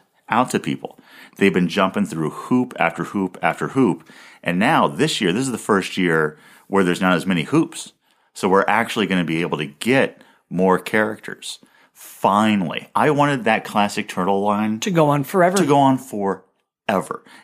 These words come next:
Speaker 1: And that was one of the giant disappointments at Toy Fair every year, is Pixel Dan would go over to the Playmates booth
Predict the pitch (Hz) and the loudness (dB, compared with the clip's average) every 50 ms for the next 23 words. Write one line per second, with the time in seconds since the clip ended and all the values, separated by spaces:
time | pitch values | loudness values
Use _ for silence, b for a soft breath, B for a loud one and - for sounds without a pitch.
0 | B B 101 104 98 95 120 135 156 147 135 123 123 131 135 135 123 120 - - | B B 2 2 4 4 4 4 4 2 0 0 2 4 4 4 2 0 -2 -2
1 | - 101 95 92 95 - - 92 90 87 92 - - 92 90 87 85 - - 82 | -2 0 2 2 2 0 -2 -4 -4 -4 -4 -4 -4 -2 -2 -2 -2 -2 -4 -6
2 | - - - 127 135 131 131 - 92 82 76 - - _ - 95 104 - - 196 | -8 -4 0 0 0 2 2 2 2 2 2 0 -2 _ 0 0 0 0 0 -2
3 | 95 92 92 117 123 92 - - - B B B B B B B 98 - - - | 0 2 2 2 2 2 0 -2 -6 B B B B B B B -6 -6 -4 -4
4 | 104 95 - 123 110 104 104 95 95 101 98 82 - 85 87 101 104 104 110 - | -4 -2 0 0 0 2 2 4 4 4 2 2 2 0 0 0 0 -2 -4 -2
5 | - 107 104 104 107 107 107 - 85 73 73 71 71 71 - - - | -2 0 2 2 2 0 0 -4 -4 -4 -4 -4 -4 -4 -8 -12 -18